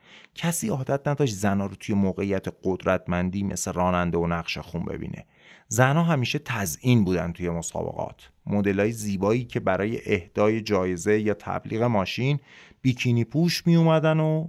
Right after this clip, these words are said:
راننده‌های مرد رو می‌بوسیدن و می‌رفتن. اما حالا میشل و فابریتسیای نقش خون اومده بودن که برای اولین بار آودی کواتروی رالی رو ببینن.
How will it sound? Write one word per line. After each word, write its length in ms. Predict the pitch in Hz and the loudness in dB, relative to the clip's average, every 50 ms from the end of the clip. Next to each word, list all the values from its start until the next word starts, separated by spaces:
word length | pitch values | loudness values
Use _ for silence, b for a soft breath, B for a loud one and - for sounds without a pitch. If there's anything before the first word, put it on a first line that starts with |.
| 170 - - | -10 -6 0
راننده‌های 560 | - 123 120 113 110 107 101 101 98 110 120 | 2 4 4 4 4 4 2 2 2 2 2
مرد 340 | 123 120 120 123 120 101 104 | 4 4 4 4 4 2 2
رو 60 | 101 | 0
می‌بوسیدن 680 | 98 107 139 196 220 226 214 220 - 175 160 151 143 123 | 0 2 2 2 4 2 2 2 0 2 2 2 2 2
و 40 | 98 | 0
می‌رفتن. 460 | 92 87 80 73 76 - _ - - - _ _ _ _ _ _ _ _ _ _ _ _ _ _ _ - | -2 -2 -2 -4 -6 -8 _ -20 -20 -20 _ _ _ _ _ _ _ _ _ _ _ _ _ _ _ 0
اما 240 | 98 101 104 104 | 2 2 2 2
حالا 500 | 95 90 87 87 85 90 98 113 127 135 131 - _ _ _ | 2 2 0 0 2 4 4 4 2 2 -2 -6 _ _ _
میشل 420 | - 117 113 107 - - 123 117 107 | -2 0 2 2 2 2 2 2 0
و 60 | 92 | 0
فابریتسیای 760 | - - 95 90 - - 92 82 - - - 95 92 98 95 | 0 0 0 0 0 -4 -6 -6 -6 -6 -2 0 0 0 0
نقش 320 | 90 87 90 85 - - | -2 -4 -6 -8 -10 -12
خون 420 | 85 80 - - 127 135 151 156 147 b b b b b b b _ | -12 -10 -8 -4 0 0 0 0 -2 b b b b b b b _
اومده 380 | - 123 120 120 117 110 117 123 | 0 2 4 4 2 2 2 0
بودن 320 | 117 117 101 95 92 92 | 0 0 0 0 -2 -2
که 120 | 92 - 90 | -4 -4 -6
برای 260 | 90 92 98 107 113 | -4 -4 -4 -4 -4
اولین 600 | - - 95 90 - 92 98 92 92 95 95 90 | -4 -6 -8 -6 -4 -4 -2 -2 0 -2 0 4
بار 340 | 101 120 143 160 165 156 - - _ | 4 6 6 6 4 2 -2 -8 _
آودی 340 | - 104 107 101 98 95 101 | 2 2 4 4 2 0 -4
کواتروی 600 | 101 - - 104 98 98 98 - - 139 160 175 | -6 -2 0 0 0 0 -2 -2 0 2 2 2
رالی 280 | 156 156 123 101 98 98 | 4 4 2 2 2 0
رو 140 | 98 98 82 | -2 -2 -2
ببینن. 480 | 78 73 71 - - - - - - | -2 -6 -8 -10 -14 -14 -16 -18 -20